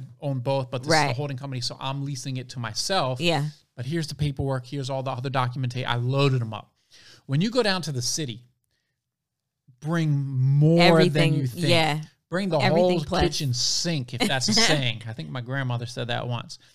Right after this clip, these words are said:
Speaker 1: Like, bring the whole kitchen sink, because otherwise they're gonna be like, "Oh, you need this, you need this."
Speaker 2: Yeah.
Speaker 1: You're going back home. You're bringing it back in.
Speaker 2: And then
Speaker 1: You're
Speaker 2: they're
Speaker 1: like,
Speaker 2: like,
Speaker 1: "Can I
Speaker 2: "Oh."
Speaker 1: email it to you?"
Speaker 2: <laughs>
Speaker 1: They're like, "Can you fax it?"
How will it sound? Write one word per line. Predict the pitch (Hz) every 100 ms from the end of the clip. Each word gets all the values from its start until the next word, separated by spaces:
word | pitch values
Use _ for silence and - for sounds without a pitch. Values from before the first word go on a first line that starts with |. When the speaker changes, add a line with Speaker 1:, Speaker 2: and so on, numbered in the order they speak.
| _ _
Speaker 1:
Like, | 127 123
bring | 123 156
the | 170
whole | 143 165
kitchen | 160 170 -
sink, | 180 - 135 127 - _ _ _ -
because | 135 190 208 170 151 147
otherwise | 160 180 170 147 139 135 123
they're | 131
gonna | 131
be | 127
like, | 123 120
"Oh, | 139 143
you | 139
need | 139 131
this, | 123 117 139
you |
need | 131 127
this." | 135
Speaker 2:
Yeah. | 143 147 147 143 139
Speaker 1:
You're | 120
going | 117 127
back | 131 143 143
home. | 131 107 - _ _ _ _
You're | - 107
bringing | 117 131
it | 131
back | 135 135 123
in. | 110 104 _ -
Speaker 2:
And | 147
then | 156
Speaker 1:
You're |
Speaker 2:
they're |
Speaker 1:
like, | 170 170
Speaker 2:
like, | 156
Speaker 1:
"Can | 190
I | 208
Speaker 2:
"Oh." |
Speaker 1:
email | 170 175
it | 180
to | -
you?" | - -
Speaker 2:
<laughs> |
Speaker 1:
They're | 160
like, | 151
"Can | 131 147
you |
fax | 120 143 151 -
it?" | 196